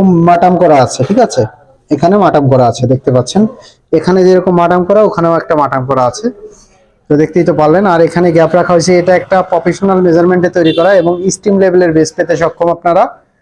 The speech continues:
এই যে ক্যাবিনেট, এই ক্যাবিনেটের মেজারমেন্ট এখন আমি আপনাদেরকে বলে দিচ্ছি। অনেক বড় ভাই আসলেও বলেন যে, "শাকিল ভাই, শাকিল ভাই, মালের রেটটা এত বেশি নিচ্ছেন কেন?" রেট নেওয়ার কারণ কি আমি সেটাও বলে দিব। এবং এটা আসলে আপনারা নিজেরা যখন তৈরি করতে যাবেন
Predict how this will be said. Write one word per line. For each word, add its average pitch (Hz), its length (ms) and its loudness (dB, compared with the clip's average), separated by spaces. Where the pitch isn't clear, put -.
এই 240 220 2
যে 240 100 2
ক্যাবিনেট, 196 520 0
এই 175 120 0
ক্যাবিনেটের 214 480 0
মেজারমেন্ট 208 500 2
এখন 214 220 0
আমি 208 160 0
আপনাদেরকে 185 400 -2
বলে 160 220 2
দিচ্ছি। 151 260 0
অনেক 214 360 0
বড় 220 180 4
ভাই 226 180 4
আসলেও 214 300 0
বলেন 180 400 4
যে, 165 140 0
"শাকিল 180 300 -2
ভাই, 180 200 2
শাকিল 175 300 -2
ভাই, 170 280 2
মালের 175 520 2
রেটটা 202 420 0
এত 220 140 2
বেশি 180 280 0
নিচ্ছেন 170 320 0
কেন?" 131 180 -2
রেট 202 240 0
নেওয়ার 220 260 2
কারণ 202 360 0
কি 214 100 0
আমি 214 160 0
সেটাও 220 280 0
বলে 214 200 2
দিব। 202 180 2
এবং 208 320 2
এটা 208 260 2
আসলে 214 320 0
আপনারা 208 340 2
নিজেরা 208 380 2
যখন 220 240 0
তৈরি 208 280 2
করতে 208 280 0
যাবেন 202 240 2